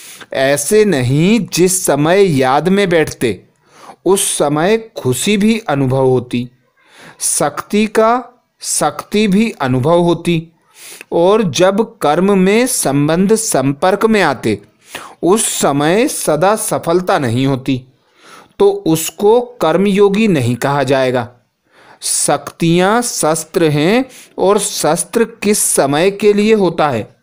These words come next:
शस्त्र सदा समय पर काम में लाया जाता है। यथार्थ याद अर्थात सर्वशक्ति संपन्न,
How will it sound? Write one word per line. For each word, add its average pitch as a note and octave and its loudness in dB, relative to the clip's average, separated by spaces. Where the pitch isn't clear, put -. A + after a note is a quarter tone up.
शस्त्र F#3 -2
सदा D#3 0
समय D#3 0
पर A3 0
काम D3 0
में G3 2
लाया C#3 0
जाता A#2+ -4
है। A2+ -4
यथार्थ C3 0
याद D3 2
अर्थात C#3+ -2
सर्वशक्ति G3 0
संपन्न, G#2+ -4